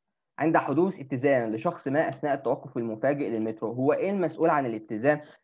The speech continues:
كان قال لك اللي بيحافظ على وضع الجسم في وضع الجلوس والوقوف هو عضلات الرك-، الرقبة والجذع والأطراف السفلية، عضلات الرقبة والجذع والأطراف السفلية، ودول أنت بتحركهم بإرادتك، فهي انقباض العضلات الإرادية،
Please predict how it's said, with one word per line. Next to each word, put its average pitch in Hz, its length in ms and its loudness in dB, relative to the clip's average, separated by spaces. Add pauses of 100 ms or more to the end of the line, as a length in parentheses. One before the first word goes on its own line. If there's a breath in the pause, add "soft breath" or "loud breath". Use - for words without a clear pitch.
(100)
كان 175 220 6
قال 160 240 4
لك 123 160 2
اللي 110 140 0
بيحافظ 131 460 0
على 117 200 4
وضع 143 300 4
الجسم 120 400 -2
في 107 340 -6
وضع 143 220 4
الجلوس 127 420 2
والوقوف 147 480 2
هو 156 120 6
عضلات 127 480 4
الرك-، 131 340 0
الرقبة 120 500 4
والجذع 131 440 2
والأطراف 127 460 0
السفلية، 113 420 -2
عضلات 113 420 2
الرقبة 113 340 0
والجذع 131 320 2
والأطراف 127 420 0
السفلية، 151 480 0
ودول 139 320 0
أنت 151 140 -2
بتحركهم 117 540 -2
بإرادتك، 143 480 -2
فهي 135 220 -2
انقباض 127 440 -2
العضلات 113 520 -2
الإرادية، 123 840 -2